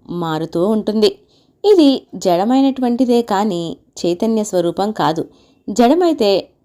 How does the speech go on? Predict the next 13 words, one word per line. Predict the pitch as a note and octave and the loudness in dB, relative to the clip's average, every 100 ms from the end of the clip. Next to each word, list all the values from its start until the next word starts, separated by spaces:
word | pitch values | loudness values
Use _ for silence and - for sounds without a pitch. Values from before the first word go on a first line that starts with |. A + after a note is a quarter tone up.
| _ - | _ -8
పుట్టినప్పుడు | B3 D4+ F4 C#4 G#3 F#3 G#3+ - _ | -4 0 0 0 -2 -2 -4 -6 _
నేనెట్లున్నాను? | F#3 F3+ F#3 E3 - B3 B3 A#3 A#3+ B3 B3 _ _ _ | -6 -6 -4 -6 -2 0 0 0 0 -2 -6 _ _ _
ఇప్పుడింత | - E4+ F#4+ F4 D#4+ | -2 2 4 2 2
పెద్దగా | - D#3+ F3+ G3+ A#3 - _ _ _ | 0 0 0 2 0 -2 _ _ _
పెరిగిపోయినానే, | F#3 E3 G#3+ G#3+ G3 F#3+ F3+ F#3 A#3+ C#4 F#3 _ _ _ _ - | -4 -4 -4 -2 0 0 -2 0 2 2 0 _ _ _ _ -16
జడ | F3 G#3+ B3 | -2 0 2
స్వరూపుడా | F#4+ C#4 C#4 C4+ C4 G#3 A3+ A3 A3 - | 0 2 2 2 0 0 0 -4 -10 -14
నెట్లవుతాను? | F3+ D#3 A#3 A3+ A3+ A3 A3 A3+ A#3 _ _ _ _ C4+ | -10 -8 -2 -2 0 0 0 -2 -6 _ _ _ _ 2
నేను | C#4+ B3+ G3 F#3+ _ - | 4 4 2 -6 _ -14
చైతన్య | - F#3 A#3 D4 E4+ | -6 -4 0 0 0
స్వరూపుడనే | D#4+ A#3 G#3 G#3+ G#3+ G3 G#3 G3 G#3 - - | -4 -4 -2 -2 -2 -2 0 -2 -4 -10 -12
అని | E3+ A#3+ | -2 2
మీరనుకోవచ్చు. | B3+ G3+ F3 E3 G3+ F#3 F3+ - | 2 2 -2 -4 -2 0 -2 -4